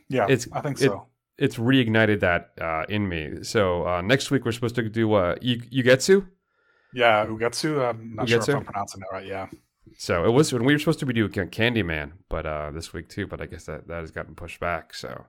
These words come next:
Speaker 1: yeah, but only a week though. Only pushed back a week.
Speaker 2: So there you go. Good times. We gotta update the calendar. All right, folks, let's close it out. And here's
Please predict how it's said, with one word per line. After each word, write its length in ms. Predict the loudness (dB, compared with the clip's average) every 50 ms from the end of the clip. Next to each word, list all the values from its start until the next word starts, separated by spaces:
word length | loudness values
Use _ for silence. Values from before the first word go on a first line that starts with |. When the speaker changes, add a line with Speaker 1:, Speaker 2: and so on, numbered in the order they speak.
| _ -10
Speaker 1:
yeah, 360 | -6 -2 -2 -2 -2 -4 0 6
but 80 | 8 10
only 180 | 10 10 8 6
a 40 |
week 240 | 2 0 -4 -8 -10
though. 180 | -12 -12 -12 -12 -12 -12 -12
Only 140 | -10 -10
pushed 220 | -8 -8 -8 -8 -8
back 200 | -10 -10 -12 -12
a 40 | -14
week. 320 | -16 -16 -18 -18 -20 -20 -20 -20 -20 _ -16
Speaker 2:
So 140 | -12 -10 -10
there 140 | -8 -8 -8
you 60 | -6
go. 180 | -6 -6 -6 -6 -10 -16 -6 -2
Good 140 | -2 0 2
times. 400 | 2 0 0 0 -4 -10 -10 -4
We 80 | -2
gotta 180 | 0 0 0 -2
update 200 | -4 -6 -8 -8
the 60 | -8
calendar. 460 | -8 -6 -4 -4 -4 -4 -6 -10 -12 -16 -20 -20 -16 -2 2
All 120 | 4 4
right, 120 | 4 4
folks, 380 | 4 2 0 0 0 -6 -10 -12 _ -20 -20 _ _ -12
let's 120 | -10 -10
close 280 | 2 8 8 8 8 8
it 80 | 8 8
out. 320 | 8 8 6 4 -2 -10 _ _ _ _
And 260 | -6 -4 -2 -2 -2 0
here's 600 | 0 0 2 2 2 0 0 -2 -2 -4 -6 -10